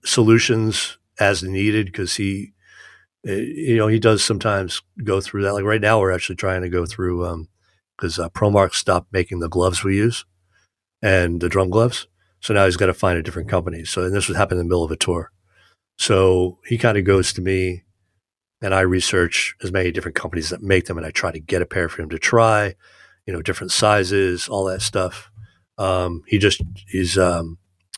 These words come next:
he's trying to find, uh, um, new, uh, new stick company as well. So we're kinda going through that. And he's, um, he's gone, you know, we went to the Peisty factory this,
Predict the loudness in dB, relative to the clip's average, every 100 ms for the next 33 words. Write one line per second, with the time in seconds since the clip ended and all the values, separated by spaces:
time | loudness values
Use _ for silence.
0 | -20 _ _ _ _ _ _ -6 -2 2
1 | 2 2 2 2 2 2 0 0 -4 -6
2 | -10 _ _ -10 -8 -8 -10 -16 _ _
3 | _ _ _ _ _ _ _ 0 4 4
4 | 4 0 -2 0 2 2 2 0 -2 -6
5 | -8 -2 2 2 0 -4 -6 -4 -4 -4
6 | -4 -2 -2 -2 -4 -6 0 2 2 0
7 | _ _ -20 -20 -20 -20 _ -4 0 2
8 | 2 2 2 0 -2 -8 _ _ _ _
9 | _ _ _ -8 -4 2 4 4 2 0
10 | -2 -4 -2 2 4 2 0 2 2 2
11 | -2 -2 -2 -2 -2 -2 -2 -6